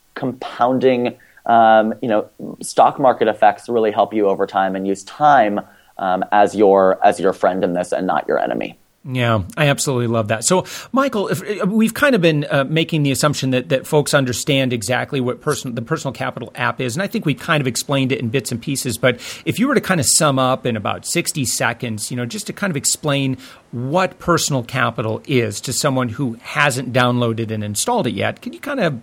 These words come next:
Speaker 2: go over that?
Speaker 1: Sure. So we are the next generation financial advisor. So people have had financial advisors for, for decades.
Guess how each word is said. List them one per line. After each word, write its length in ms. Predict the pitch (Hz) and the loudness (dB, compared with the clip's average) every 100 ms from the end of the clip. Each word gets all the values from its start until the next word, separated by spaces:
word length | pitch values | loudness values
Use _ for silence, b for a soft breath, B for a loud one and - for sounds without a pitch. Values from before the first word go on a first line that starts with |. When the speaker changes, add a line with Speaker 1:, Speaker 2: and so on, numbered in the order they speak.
| - | -8
Speaker 2:
go 200 | - 160 | 2 2
over 180 | 156 151 | 4 0
that? 260 | 143 147 - _ _ _ _ _ _ | 0 -4 -8 _ _ _ _ _ _
Speaker 1:
Sure. 420 | - - 160 - - | 0 4 4 4 -6
So 120 | - | 0
we 260 | 139 135 208 - | 2 2 -2 6
are 400 | 143 139 139 135 - | 8 10 8 4 0
the 300 | 123 113 110 | 2 4 2
next 480 | 117 143 180 - - | -4 0 0 0 -8
generation 800 | - 147 135 113 110 123 104 104 | -2 0 0 -2 -4 -4 -6 -4
financial 540 | - 101 104 98 104 | -4 -2 -4 -4 -2
advisor. 520 | 92 85 - - - - b b b | -2 -2 -6 -6 -10 -14 b b b
So 600 | - 113 104 104 104 - _ | 0 4 6 6 4 0 _
people 400 | - 170 143 127 | -2 2 4 4
have 180 | 120 107 | 4 2
had 360 | - 104 101 101 | 4 4 4 4
financial 500 | 107 101 104 107 101 | 0 0 -2 2 2
advisors 600 | 92 95 92 98 92 - | 4 4 4 2 -2 0
for, 400 | 92 92 87 - | 0 2 0 -2
for 220 | - 95 | -2 -2
decades. 840 | 87 95 104 95 104 - - - | -2 -2 0 0 0 -2 -4 -14